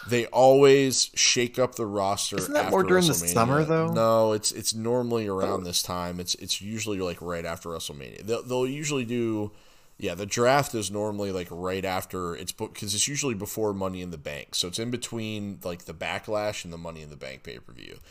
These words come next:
Speaker 1: So I think that's part of the reason why, because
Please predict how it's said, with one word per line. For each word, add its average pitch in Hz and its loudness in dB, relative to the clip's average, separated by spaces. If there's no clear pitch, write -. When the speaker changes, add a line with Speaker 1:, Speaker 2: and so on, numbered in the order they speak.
Speaker 1:
So - 4
I 110 4
think 175 -2
that's - 2
part 117 6
of 117 2
the 107 0
reason 98 -4
why, 92 2
because 90 -6